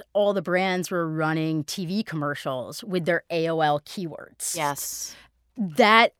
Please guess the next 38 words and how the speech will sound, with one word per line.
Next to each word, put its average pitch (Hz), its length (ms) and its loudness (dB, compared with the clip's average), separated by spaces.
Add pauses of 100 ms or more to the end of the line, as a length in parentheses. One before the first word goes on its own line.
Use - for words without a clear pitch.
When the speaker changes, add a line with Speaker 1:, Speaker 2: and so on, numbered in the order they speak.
Speaker 1:
Amazon 269 440 6
is 202 80 0
starting, 190 480 0
I 175 120 4
don't 180 100 2
know 175 80 2
if 165 140 -2
you've 156 100 -4
noticed 156 400 0
in 175 100 -2
Amazon 165 500 -2
listings 226 460 -4
where 175 80 0
they're 160 140 -2
starting 170 360 -4
to 170 60 -4
tell 151 240 -4
you 170 140 -2
the 160 80 -4
keyword 226 720 -2 (160)
to - 160 -4
order 165 240 0
something 202 460 -4
via 160 300 0
Alexa. 143 480 0 (120)
Speaker 2:
Oh, 190 220 -2
no, 185 320 2
I 160 60 0
haven't 156 220 -8
noticed 160 300 -12
that. - 100 -10
Speaker 1:
Yeah, 247 200 10
yeah, 247 220 8
yeah. 220 200 8
So 254 320 8
<laughs> - 160 0
brands, 277 400 6
like, 247 240 4